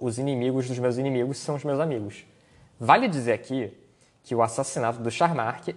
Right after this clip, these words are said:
é, até hoje, cercado de mistério. E, segundo dizem as más línguas, teria sido tramado pelo próprio Siad Barre com o apoio tácito dos soviéticos para criar uma sensação de crise no país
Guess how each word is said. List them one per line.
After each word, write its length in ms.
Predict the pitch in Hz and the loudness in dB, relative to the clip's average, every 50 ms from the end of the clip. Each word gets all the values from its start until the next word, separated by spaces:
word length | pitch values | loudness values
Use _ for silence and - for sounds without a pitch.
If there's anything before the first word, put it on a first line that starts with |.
| - - - | -12 -6 0
é, 280 | 190 202 180 - - - - | 2 2 2 2 -2 -2 0
até 240 | 123 117 - 180 180 | 0 2 4 4 4
hoje, 320 | 127 120 123 123 - 185 - - | 6 4 2 0 -2 -6 -10 -12
cercado 680 | - - - 151 156 - - - - 107 120 127 139 135 | -16 -8 -6 -6 -6 -6 -4 0 4 4 4 4 2 -2
de 80 | 143 | -6
mistério. 540 | 151 170 170 - - 123 117 113 104 95 - - - - _ _ _ - | -6 -8 -6 -4 -2 0 0 0 0 -2 -6 -14 -20 -20 _ _ _ -8
E, 140 | 117 - - | -8 -8 -8
segundo 420 | - - - 131 127 165 196 190 | -6 -4 -2 0 0 0 0 0
dizem 240 | 170 151 147 131 127 | 0 0 0 0 0
as 80 | 120 113 | 0 0
más 200 | 117 110 107 104 | 0 -2 -2 -2
línguas, 500 | 110 127 151 151 123 110 110 - - - - - - _ _ _ | -2 0 0 0 0 -2 -4 -4 -8 -14 -18 -20 -20 _ _ _
teria 180 | - 127 127 147 | 2 4 4 4
sido 220 | 147 - 156 139 135 | 4 2 0 0 2
tramado 500 | - 160 147 143 127 117 110 104 104 - - - | 2 0 2 2 2 2 2 2 0 -2 -8 -4
pelo 200 | - 117 107 107 | -2 -2 -2 0
próprio 320 | - - 127 160 170 - 170 | 2 2 2 2 2 -2 -2
Siad 260 | - 180 175 170 139 | 0 0 2 2 4
Barre 320 | 123 113 110 113 131 156 - - - - - _ _ - | 6 8 8 6 6 2 -6 -12 -16 -20 -20 _ _ -4
com 180 | 156 180 214 202 | -4 -4 -2 2
o 120 | 156 156 | 4 6
apoio 260 | 156 151 - 151 160 165 | 6 6 6 2 2 2
tácito 580 | 165 - 131 135 156 - - - 170 - 175 | 2 0 0 0 0 -4 -6 -6 -4 -4 -4
dos 340 | 170 - 131 117 139 175 175 | -4 -2 0 0 0 0 2
soviéticos 760 | - 190 180 190 208 175 135 123 - - - - 104 - - - _ _ | 2 0 2 4 4 2 2 2 -2 -6 -12 -12 -12 -12 -14 -18 _ _
para 120 | - 110 | 0 0
criar 360 | 113 - - 113 110 107 110 120 | 2 2 2 2 4 4 4 4
uma 160 | 127 127 123 | 2 -2 -4
sensação 500 | - - 127 - - 127 - - 127 127 | -4 -4 -4 -2 -2 -4 -2 -2 -2 -2
de 80 | 139 | -4
crise 500 | 160 - - 127 117 120 143 156 139 123 113 | -4 -6 -4 -2 0 0 0 -2 -2 -4 -4
no 100 | 104 - | -4 -4
país 580 | - - 110 110 113 143 170 - - - - | -4 -4 -2 -2 -2 -2 -2 -4 -8 -12 -16